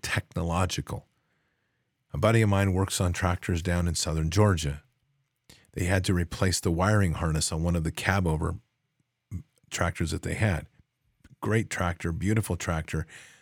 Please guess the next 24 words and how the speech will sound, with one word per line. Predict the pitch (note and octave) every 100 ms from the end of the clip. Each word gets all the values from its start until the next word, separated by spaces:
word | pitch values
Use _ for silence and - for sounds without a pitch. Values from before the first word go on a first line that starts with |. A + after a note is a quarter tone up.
| _
The | -
rats | E2+ G#2 A2 - -
over | F2+ F2
one | F#2 F2
season | - A2 F#2+ E2
managed | D#2+ E2+ E2+ -
to |
get | D#2+ G2 G2
inside | G#2 G2 F2+ - F#2+ F#2 -
underneath | G2+ F#2 F2+ E2+
the | -
cab | - F2+ E2 D#2
and | D2+
chew | - - F#2
the | D#2+ E2
electrical | F2 G2+ - D#2+ D2+
harness. | C#2+ B1+ - - _ _ _ _ _
So | - -
they | D#2
had | D#2+
to | D2+
replace | D#2+ - A2+ -
it. | A2 G2 _ _ _ - - _ _ _ _ _ _ -
Well, | G2+ G2+